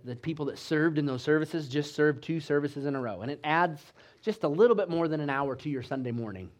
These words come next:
when you're serving, when you do back-to-back services. Just a little bit more than an hour. And, um,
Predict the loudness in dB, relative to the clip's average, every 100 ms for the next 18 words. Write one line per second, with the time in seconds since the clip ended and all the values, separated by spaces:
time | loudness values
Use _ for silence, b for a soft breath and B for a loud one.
0 | -8 -4 -4 -4 -4 -4 -8 -8 -6 -6
1 | -2 -2 -4 -12 -12 -14 -16 -18 -10 -8
2 | -4 -2 -2 -2 -4 -4 -6 -8 -16 _
3 | B B B B B B -6 -4 -2 -2
4 | -2 -4